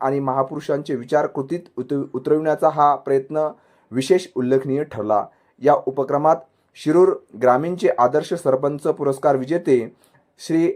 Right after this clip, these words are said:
अरुणजी घावटे पाटील, प्रथम लोयुक-, लोकनियुक्त सरपंच श्री विठ्ठल शेठ घावटे पाटील तसेच माननीय शिर्के साहेब यांची प्रमुख उपस्थिती लाभली. अठरा पगड जाती धर्मातील तरुणांनी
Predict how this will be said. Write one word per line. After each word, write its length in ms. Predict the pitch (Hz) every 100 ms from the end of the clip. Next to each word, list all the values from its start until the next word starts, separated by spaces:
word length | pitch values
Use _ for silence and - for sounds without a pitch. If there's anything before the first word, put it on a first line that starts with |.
| -
अरुणजी 420 | 127 147 151 170
घावटे 340 | 123 120 123
पाटील, 380 | 165 156 175 175 - _ _ _
प्रथम 360 | 147 143 185
लोयुक-, 360 | 170 160 170 170 -
लोकनियुक्त 560 | 147 175 175 175 -
सरपंच 640 | 175 160 139 156 156 165 160
श्री 200 | 156 -
विठ्ठल 260 | 113 117 151
शेठ 200 | 147 160 156 - _ -
घावटे 380 | 113 135 139 160
पाटील 380 | 156 156 117 107 - _ _ -
तसेच 340 | 139 185 180 _
माननीय 440 | 120 135 151 165 165
शिर्के 360 | 160 127 160
साहेब 280 | 156 156 156
यांची 280 | 147 135 147
प्रमुख 300 | - 127 135
उपस्थिती 560 | 107 123 113 127 156 147
लाभली. 400 | 110 110 117 107 - _ _ _ -
अठरा 300 | 127 175 180
पगड 340 | 180 170 170
जाती 240 | 160 151
धर्मातील 540 | 156 135 143 147 160 160
तरुणांनी 460 | 143 147 147 160